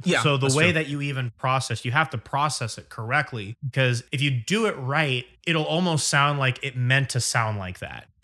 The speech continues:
Speaker 2: Like,
Speaker 1: Right.
Speaker 2: if you do it perfectly, you're like, "Oh, I, I'm not gonna listen to this any other way because that's how they intended it to sound in the first place."
Speaker 1: Mm-hmm.
Speaker 2: If you do it incorrectly and it's all crackly and it's distorting,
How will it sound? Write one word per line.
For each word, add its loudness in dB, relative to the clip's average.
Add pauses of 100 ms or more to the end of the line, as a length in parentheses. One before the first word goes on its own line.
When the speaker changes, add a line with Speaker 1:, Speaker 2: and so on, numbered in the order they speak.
Speaker 2:
Like, 6
Speaker 1:
Right. 4
Speaker 2:
if 2
you 4
do 4
it -2
perfectly, -2
you're -2
like, -2 (280)
"Oh, 2
I, 2
I'm 0
not 2
gonna 0
listen 2
to 0
this 2
any 2
other 4
way 6
because 2
that's -2
how 0
they 0
intended 2
it 0
to 2
sound 2
in 2
the 2
first 2
place." -8
Speaker 1:
Mm-hmm. 8 (160)
Speaker 2:
If -2
you 2
do 2
it 0
incorrectly 2
and 2
it's -4
all 2
crackly 0
and 0
it's -4
distorting, 0